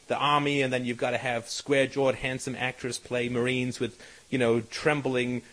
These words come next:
jaw-trembling, dewy-eyed nobility and heroism and so on and all this kind of nonsense, just so that you can give people a reason to lie to themselves, right? That's what all this pageantry is for. But remember, of course, that the government is not one big blob,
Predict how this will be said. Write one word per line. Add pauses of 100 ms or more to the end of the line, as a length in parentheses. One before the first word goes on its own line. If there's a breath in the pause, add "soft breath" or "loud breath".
(100)
jaw-trembling,
dewy-eyed
nobility
and
heroism
and
so
on
and
all
this
kind
of
nonsense, (460 soft breath)
just
so
that
you
can
give
people
a
reason
to
lie
to
themselves,
right?
That's
what
all
this
pageantry
is
for. (680 soft breath)
But
remember,
of
course,
that
the
government
is
not
one
big
blob,